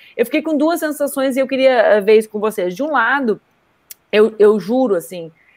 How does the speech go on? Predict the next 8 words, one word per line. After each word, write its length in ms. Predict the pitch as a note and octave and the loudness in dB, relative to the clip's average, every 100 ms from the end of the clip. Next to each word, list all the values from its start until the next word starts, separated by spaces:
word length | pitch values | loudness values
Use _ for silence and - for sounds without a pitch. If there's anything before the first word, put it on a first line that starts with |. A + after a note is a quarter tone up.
| _ | _
meu 140 | F#3+ A3 | -2 2
coração 400 | A#3 A3+ A3+ A#3 | 4 2 0 -2
chegou 240 | B3+ A#3 | 0 0
a 40 | |
ficar 320 | A#3 - A#3 A3 - _ | -2 -6 -8 -8 -14 _
acelerado, 800 | - - - B3 B3 G3+ G3+ E3+ | -16 -4 0 2 2 2 0 -4
sabe? 400 | D#3+ F#3+ C4 C4 - | -4 -2 -2 -6 -14
Vendo 560 | E3 G3+ A#3+ A#3+ F#3+ | -10 -4 -4 -4 -6